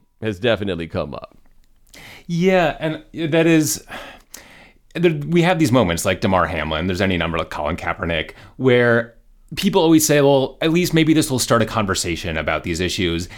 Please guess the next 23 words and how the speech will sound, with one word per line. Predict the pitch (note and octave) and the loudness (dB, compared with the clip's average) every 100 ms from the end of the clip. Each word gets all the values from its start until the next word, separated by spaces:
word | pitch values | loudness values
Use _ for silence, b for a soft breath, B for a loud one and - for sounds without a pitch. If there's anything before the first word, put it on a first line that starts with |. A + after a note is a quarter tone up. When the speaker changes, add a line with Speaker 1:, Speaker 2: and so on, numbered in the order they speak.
| B - | B -2
Speaker 2:
And | A3 G#3+ | 2 2
they | A#3 G#3+ | 2 0
do | E3+ - G3+ G#2 B2+ G3+ | 0 0 2 4 2 -2
for | - D#3 C3+ B2+ B2 - | -4 2 4 4 2 0
a | |
little | C3+ C#3+ D#3+ | 0 2 2
while, | B2+ A#2 F2+ E2+ | 2 2 2 0
but | F#2 | 0
that | C3+ D3 | 0 0
conversation | F3 F3+ F#3+ G#3 G3+ G3+ | -4 -4 -2 -2 0 -2
tends | E3 F#3 F3 | 0 -2 0
to | F#3+ | 0
last, | C3 G2 A#2+ B2 - | 0 -2 -2 -4 -6
you | E3+ | -4
know, | |
whatever, | A2 B2+ A#2 G2 E2+ | -2 0 0 2 0
a | |
week, | D#2+ G2+ G#2+ A2 - | 0 -2 -4 -4 -4
two | G#2+ G2+ | 0 2
weeks, | G#2 G#2 G2+ | 2 0 -2
maybe | G2+ G2 G#2 | -4 -2 0
a | |
month. | G2+ F#2 G2+ G2 - | 2 2 0 -2 -6